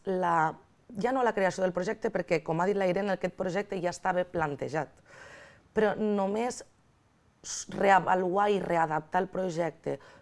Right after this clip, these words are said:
per posar el focus en les tècniques metacognitives ens va portar un any de treball personal,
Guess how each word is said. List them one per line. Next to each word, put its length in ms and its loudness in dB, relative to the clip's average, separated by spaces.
per 160 -2
posar 280 0
el 60 0
focus 680 -6
en 140 -2
les 120 -4
tècniques 420 -6
metacognitives 760 -6
ens 160 -6
va 100 -6
portar 240 -8
un 100 -10
any 200 -14
de 120 6
treball 240 4
personal, 500 0